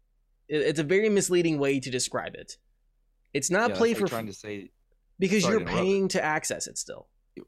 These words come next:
Speaker 2: Right, it's like Xbox Game Pass, like saying that you're playing something on Game Pass for free when Xbox Game Pass costs you a monthly fee.
Speaker 1: Yes. Yeah, no, it's not play for free with Google Stadia.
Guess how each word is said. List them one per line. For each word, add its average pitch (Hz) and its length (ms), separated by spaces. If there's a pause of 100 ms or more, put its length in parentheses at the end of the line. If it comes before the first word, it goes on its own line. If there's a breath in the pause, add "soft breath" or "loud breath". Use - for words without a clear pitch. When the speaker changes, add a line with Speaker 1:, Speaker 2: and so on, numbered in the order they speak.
Speaker 2:
Right, 131 220
it's - 120
like 117 100
Xbox 117 380
Game 101 180
Pass, 82 300
like 90 100
saying 95 300
that 92 80
you're 90 180
playing 95 300
something - 240
on 82 100
Game 85 220
Pass 78 260
for 78 140
free 71 340
when 73 360
Xbox - 420
Game 82 160
Pass 76 180
costs - 380
you 82 100
a 78 40
monthly 78 340
fee. - 340 (240)
Speaker 1:
Yes. - 320 (1000)
Yeah, 127 240
no, 131 180
it's - 160
not 190 300
play 180 320
for 170 240
free 151 340
with 131 180
Google 120 220
Stadia. 104 460